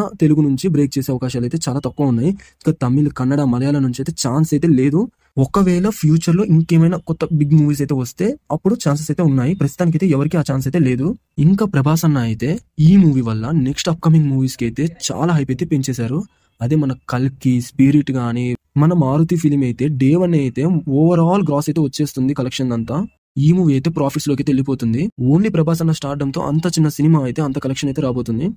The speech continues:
కానీ ప్రభాస్ అన్న అప్‌కమింగ్ మూవీ అయితే కల్కి ఉంది. ఈ మూవీ అయితే sure shot థౌజండ్ క్రోర్స్ అయితే వచ్చేస్తాయి. దీంట్లో అయితే ఏ డౌట్ లేదు. కానీ సోలో రిలీజ్ అవ్వాలి, కాంపిటీషన్ ఉండకూడదు ఫస్ట్.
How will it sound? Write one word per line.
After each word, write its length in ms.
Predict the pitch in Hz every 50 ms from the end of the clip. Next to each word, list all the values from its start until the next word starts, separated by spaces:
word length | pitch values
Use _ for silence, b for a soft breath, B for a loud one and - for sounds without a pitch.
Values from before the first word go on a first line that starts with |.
| _
కానీ 220 | - 147 143 175 202
ప్రభాస్ 280 | 196 151 139 151 -
అన్న 100 | - 165
అప్‌కమింగ్ 340 | 143 - - 156 151 165 160 147
మూవీ 140 | 135 127 127
అయితే 160 | 123 - 175 196
కల్కి 320 | - 139 131 135 - - 160
ఉంది. 200 | 135 123 131 147
ఈ 120 | 165 160 165
మూవీ 180 | 180 190 170 151
అయితే 160 | 143 135 185
sure 300 | 190 - - 170 180 214
shot 200 | 202 - 156 160
థౌజండ్ 320 | - 143 127 147 156 180 175
క్రోర్స్ 180 | 156 151 143 -
అయితే 120 | - 156
వచ్చేస్తాయి. 440 | 139 131 - 131 120 - 113 131 202 - _ _ _ _ -
దీంట్లో 260 | 135 147 170 180 175
అయితే 140 | 151 165 175 147
ఏ 120 | 127 131 143
డౌట్ 220 | 156 139 143 147
లేదు. 200 | 131 117 110 143 196 - _ _ _ _
కానీ 260 | - 127 143 139 143 190 247 - _ _
సోలో 340 | - - - 160 196 226 214
రిలీజ్ 240 | 190 180 170 156 156
అవ్వాలి, 260 | 143 135 131 160 180 -
కాంపిటీషన్ 400 | 151 147 160 175 196 - 170 151
ఉండకూడదు 280 | 147 139 127 120 117 -
ఫస్ట్. 220 | 117 120 -